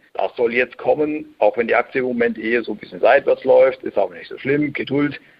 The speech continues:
Nvidia, muss ich nicht erklären, Grafikkartenhersteller,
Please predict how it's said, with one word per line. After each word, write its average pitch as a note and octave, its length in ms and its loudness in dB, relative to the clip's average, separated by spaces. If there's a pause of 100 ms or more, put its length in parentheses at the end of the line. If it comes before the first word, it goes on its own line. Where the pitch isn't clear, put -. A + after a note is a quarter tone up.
(140)
Nvidia, C#3+ 760 4
muss A#2 320 -10
ich A2+ 140 -4
nicht B2 160 0
erklären, B2+ 580 4 (300)
Grafikkartenhersteller, B2+ 1300 2